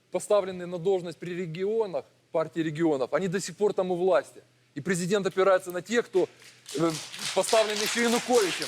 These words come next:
И люди боятся, они говорят: «Андрей, ты говоришь классные вещи, мы тебя поддерживаем, но мы щас не можем ничего сделать, потому что тот, кто назначен регионами, даст нам сто рублей, и мы пойдем голосовать за них, потому что нам сно-, до, до сих пор платят деньги».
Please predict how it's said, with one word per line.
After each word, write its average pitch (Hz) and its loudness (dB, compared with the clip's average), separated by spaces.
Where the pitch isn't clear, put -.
И - 0
люди 254 2
боятся, 233 2
они 202 -4
говорят: 214 0
«Андрей, 214 -2
ты 202 -4
говоришь 233 0
классные 226 0
вещи, 226 -2
мы 208 0
тебя 208 0
поддерживаем, 185 -2
но 208 -2
мы 247 2
щас 240 -2
не 247 0
можем 220 0
ничего 214 -4
сделать, 202 2
потому 233 -2
что 214 -2
тот, 240 -2
кто 214 -4
назначен 214 -2
регионами, 196 0
даст 214 2
нам 196 -6
сто 214 0
рублей, 220 0
и 175 -6
мы 220 2
пойдем 220 0
голосовать 208 2
за 220 -2
них, 220 -2
потому 185 -6
что 196 -2
нам 208 0
сно-, 202 -2
до, 202 0
до 170 -6
сих 208 -8
пор 220 0
платят 196 -2
деньги». 165 -8